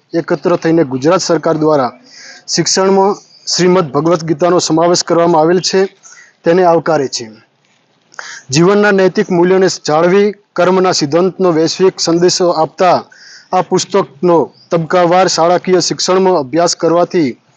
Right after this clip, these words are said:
વિદ્યાર્થી ઉચ્ચ કોટીના મૂલ્યો શીખી શકશે. ઇતિહાસ તથા સૌ પ્રજાજન ગુજરાત સરકારના આ ઐતિહાસિક નિર્ણયને સદૈવ યાદ રાખશે. શાળાકીય અભ્યાસમાં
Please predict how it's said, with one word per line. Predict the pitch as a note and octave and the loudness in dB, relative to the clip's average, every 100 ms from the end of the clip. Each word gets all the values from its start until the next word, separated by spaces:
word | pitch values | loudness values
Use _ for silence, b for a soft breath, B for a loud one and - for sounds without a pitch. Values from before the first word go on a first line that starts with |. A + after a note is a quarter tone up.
| B B B C#3 | B B B -8
વિદ્યાર્થી | C3 F#3 F#3+ G#3 G3 | 0 0 0 -2 0
ઉચ્ચ | F#3+ F#3 - | 0 -2 -4
કોટીના | F3+ F3 F#3 F3 D#3 | -2 0 2 2 0
મૂલ્યો | E3 F#3+ G3 - - | 2 2 0 -2 -8
શીખી | F3 G#3+ F#3+ | -6 -2 -2
શકશે. | E3+ - B2 G2 _ _ _ B B B B F3 | -2 -4 -8 -10 _ _ _ B B B B -2
ઇતિહાસ | - G3 G#3 - | 2 2 2 0
તથા | F#3+ G3+ | -2 0
સૌ | F#3 G3 G3 - | 0 0 -2 -2
પ્રજાજન | E3 D3 F#3 F3 F3 A#2 A#2 - | -4 0 0 2 0 -2 -10 -10
ગુજરાત | C#3+ C3+ D#3+ G3+ | -8 -2 0 0
સરકારના | - F3 F#3 F#3 F#3+ F3 | 0 -2 0 0 2 2
આ | |
ઐતિહાસિક | F3 D#3 F3+ F#3+ F3 F#3+ | 2 0 0 0 0 -2
નિર્ણયને | E3+ F3 F#3 F#3 D#3 A2+ B B B B | 0 2 2 2 0 -4 B B B B
સદૈવ | - E3 G#3 F#3+ D#3+ | -4 0 2 0 0
યાદ | F#3 F#3+ F#3+ | 0 2 2
રાખશે. | F3 - C3 G#2+ _ _ B B B B - | 0 -2 -6 -8 _ _ B B B B -4
શાળાકીય | E3+ F#3+ - G3+ G#3+ C#3+ | 0 2 0 0 0 2
અભ્યાસમાં | F3+ G3 - F#3+ D#3 | 2 2 0 0 0